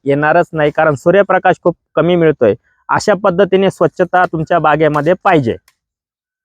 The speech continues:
तुमच्या बागेमध्ये अशा पद्धतीने स्वच्छता मिळाल्याशिवाय, अशी काडी सुटसुटीत दिसल्याशिवाय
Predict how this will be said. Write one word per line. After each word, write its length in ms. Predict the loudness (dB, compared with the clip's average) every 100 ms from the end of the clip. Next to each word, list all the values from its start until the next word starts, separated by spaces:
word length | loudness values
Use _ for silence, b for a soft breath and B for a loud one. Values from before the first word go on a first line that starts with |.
| -6
तुमच्या 280 | -2 0 2
बागेमध्ये 600 | 2 0 0 0 0 0
अशा 280 | 0 -2 -2
पद्धतीने 520 | -2 -2 -4 -6 -6
स्वच्छता 540 | -4 -4 -4 -2 0
मिळाल्याशिवाय, 680 | 2 2 4 2 2 2 2 -2 _ _ _ _
अशी 220 | -8 -4 0
काडी 300 | 0 0 0
सुटसुटीत 480 | -4 -8 -6 -4
दिसल्याशिवाय 720 | -4 -4 -2 -2 0 2 2